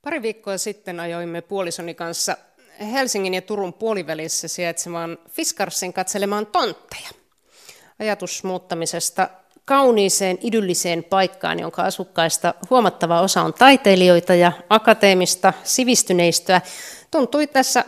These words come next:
nykyisessä aika kaoottisessa maailmantilanteessa erittäin houkuttelevalta. Ei tarvitsisi katsella enää rumia kerrostaloja ja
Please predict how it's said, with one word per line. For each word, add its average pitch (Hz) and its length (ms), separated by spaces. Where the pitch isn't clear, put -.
nykyisessä 208 580
aika 180 140
kaoottisessa 175 680
maailmantilanteessa 165 960
erittäin 170 680
houkuttelevalta. - 920
Ei 214 160
tarvitsisi 160 580
katsella 156 500
enää 160 300
rumia 165 300
kerrostaloja 180 880
ja 175 160